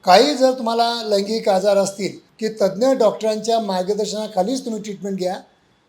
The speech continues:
अजून कुठेही कोणी सेक्सॉलॉजिस्ट लिहिलं म्हणजे सेक्सॉलॉजिस्ट होत नाही, त्याचा अनुभव घ्या, त्याची डिग्री बघा, सगळ्या गोष्टींचं निवारण करून त्याचे Googleवर रिव्ह्यू बघा,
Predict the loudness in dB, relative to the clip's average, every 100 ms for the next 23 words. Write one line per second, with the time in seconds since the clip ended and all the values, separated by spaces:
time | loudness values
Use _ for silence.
0 | -4 -2 -2 -6 -6 2 4 4 2 -2
1 | -14 _ _ -2 2 2 0 -2 -2 2
2 | 2 2 -2 -2 0 0 -4 -4 -6 -2
3 | -2 0 -2 -2 -4 -4 -6 -16 _ _
4 | 0 2 4 2 4 2 2 2 0 -4
5 | -18 _ -2 -2 -2 -4 -2 -2 2 2
6 | 2 -4 -8 _ -14 -4 2 2 2 0
7 | -2 -6 -4 -2 0 0 0 0 -2 -2
8 | -4 -8 -18 _ _ -4 0 0 -2 -6
9 | _ _ _ _ -8 -4 4 4 4 0
10 | -2 -2 -4 -2 0 2 2 4 4 2